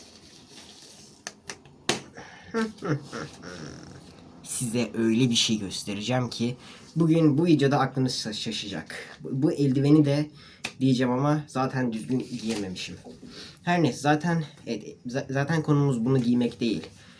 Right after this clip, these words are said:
Evet, bugün sizlerle birlikte eldivenden olarak yapabileceğiniz çok farklı ve eğlenceli şeyler göstermek istiyorum. Peki sizce, evet, eldivenlerle ilgili ne-, neler yapılabilir? Bunlar hakkında yorumlarınıza en iyi fikirleri bekliyorum. Öncelik olarak arkadaşlar, evet,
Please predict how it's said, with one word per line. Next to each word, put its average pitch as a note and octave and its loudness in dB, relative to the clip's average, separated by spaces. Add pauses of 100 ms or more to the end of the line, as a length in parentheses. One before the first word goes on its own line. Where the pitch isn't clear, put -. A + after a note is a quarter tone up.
(160)
Evet, C3 0
bugün D3+ 4
sizlerle C3+ 0
birlikte A2 0
eldivenden A#2+ 0
olarak G#2+ -4
yapabileceğiniz G#2 -6 (680)
çok D3 0
farklı B2+ -2
ve B2+ 0
eğlenceli A2 -2
şeyler G#2+ -2
göstermek F#2 -8
istiyorum. A2 -10 (200)
Peki D3+ -4
sizce, C#3+ -2
evet, A#2+ 2 (100)
eldivenlerle B2 0
ilgili G2+ -4
ne-, G2+ -4
neler A2+ -2
yapılabilir? G#2 -8 (320)
Bunlar B2+ 2
hakkında A2 -2
yorumlarınıza G#2+ -2 (320)
en C3 -2
iyi A#2+ -2
fikirleri A2 -4
bekliyorum. - -8 (480)
Öncelik C3+ 2
olarak A#2 2
arkadaşlar, G#2+ -4
evet, - -6